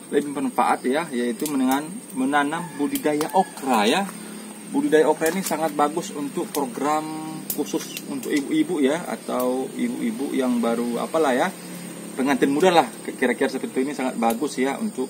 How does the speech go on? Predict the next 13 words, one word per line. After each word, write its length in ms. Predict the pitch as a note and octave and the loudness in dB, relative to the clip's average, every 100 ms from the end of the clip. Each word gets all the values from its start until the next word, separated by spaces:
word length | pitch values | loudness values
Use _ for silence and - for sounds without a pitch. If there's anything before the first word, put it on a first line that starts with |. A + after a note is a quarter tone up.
| - | -4
program 560 | A2 - A2 A#2 A#2 A2+ A2+ - A#2 | -6 -4 -2 0 2 0 0 -2 -2
hamil 320 | A#2+ C#3+ G#2+ | 0 0 -2
ya. 80 | C3 | 0
Ini 160 | A#2 A2+ | 0 -2
sangat 240 | A#2 - | -4 -4
bagus, 400 | G#2 A2 C3 - | -4 -2 -4 -2
ini 160 | B2 B2+ - - - - | -2 -2 -6 -18 -18 -12
sangat 240 | - A#2 B2 | -2 -2 0
disarankan 400 | A#2+ A#2 B2 C#3+ B2+ | 0 0 2 2 2
ya 80 | |
Bapak 240 | B2 G#2+ G#2 | 2 -2 -2
Ibu 200 | G2 G2 | -4 -2
ya. 240 | A2 D#3+ | 0 0